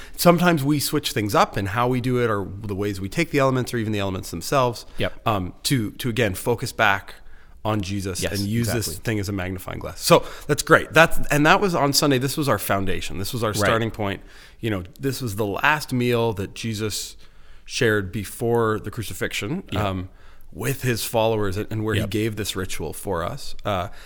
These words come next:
Speaker 1: and then we kinda moved out from there and talked about growth happening in groups, about this need to be together.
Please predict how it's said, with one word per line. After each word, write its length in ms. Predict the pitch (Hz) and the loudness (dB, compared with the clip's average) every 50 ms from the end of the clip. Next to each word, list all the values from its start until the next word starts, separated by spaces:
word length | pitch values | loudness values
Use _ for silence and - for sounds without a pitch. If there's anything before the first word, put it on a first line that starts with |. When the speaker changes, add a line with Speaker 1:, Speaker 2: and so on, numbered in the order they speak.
| - - - - | -16 -18 -12 -6
Speaker 1:
and 100 | - 120 | -2 2
then 100 | 127 131 | 4 4
we 60 | 165 202 | 4 2
kinda 200 | - 240 247 240 | 2 2 2 4
moved 260 | 180 156 156 160 127 | 6 6 6 6 6
out 160 | 151 139 127 | 4 4 4
from 200 | - - 120 120 | 2 -2 -2 0
there 340 | 113 110 107 107 104 98 92 - - - - - - - - - - - - - - - - - - | 2 2 2 2 0 -2 -4 -8 -10 -10 -10 -12 -16 -18 -20 -20 -20 -20 -20 -20 -20 -12 -8 -4 -2
and 160 | 120 117 104 | 0 -2 -2
talked 400 | - - 123 131 143 - - - - | 0 2 2 2 2 0 -6 -12 -6
about 460 | - 127 110 110 110 104 101 95 - - - - - - - - - - - - - - | -4 -2 0 0 0 0 0 -2 -4 -10 -18 -20 -20 -20 -20 -20 -20 -20 -20 -16 -14 -10
growth 480 | 95 107 110 123 143 147 165 175 - - | -6 -2 2 4 6 6 6 6 4 0
happening 540 | - 120 131 135 131 - - 123 120 120 113 | 0 2 4 4 4 4 0 0 0 0 0
in 180 | - 107 101 95 | -2 -2 -4 -4
groups, 460 | 87 98 98 95 87 62 - - - - | -4 -4 -4 -4 -6 -6 -8 -8 -6 -4
about 240 | 107 113 104 98 - | -2 -2 -2 -2 -4
this 180 | 104 98 - 110 | -6 -4 -4 -4
need 380 | 107 110 113 120 131 127 120 - | -2 -2 0 0 -2 -2 -4 -6
to 80 | 120 | -6
be 640 | 95 - - - - 98 92 - 117 110 110 107 104 | -8 -8 -12 -14 -14 -12 -6 -4 -2 -2 -2 -2 -4
together. 920 | 95 - - - - 98 82 85 - 110 104 101 92 90 78 101 123 147 | -6 -8 -10 -8 -6 -6 -6 -4 -2 -2 -2 0 -2 -4 -6 -6 -8 -8